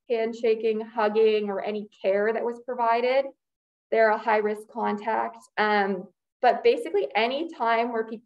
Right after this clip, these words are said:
the two people or one of the two people is not wearing a mask,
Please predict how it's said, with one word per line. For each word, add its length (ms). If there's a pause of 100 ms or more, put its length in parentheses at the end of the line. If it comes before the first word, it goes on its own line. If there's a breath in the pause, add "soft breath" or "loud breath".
the 80
two 240
people 540
or 140
one 380
of 200
the 180
two 120
people 540
is 200
not 420
wearing 280
a 40
mask, 580